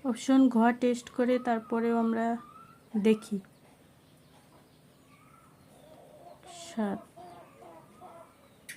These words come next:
ষোলো, আট গুণ দুই, এটিও বিভাজ্য, অর্থাৎ আমরা অবশেষে পেলাম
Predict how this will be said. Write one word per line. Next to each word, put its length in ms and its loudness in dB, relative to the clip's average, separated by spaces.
ষোলো, 360 0
আট 120 2
গুণ 200 2
দুই, 240 2
এটিও 240 0
বিভাজ্য, 340 0
অর্থাৎ 340 0
আমরা 220 4
অবশেষে 520 0
পেলাম 380 4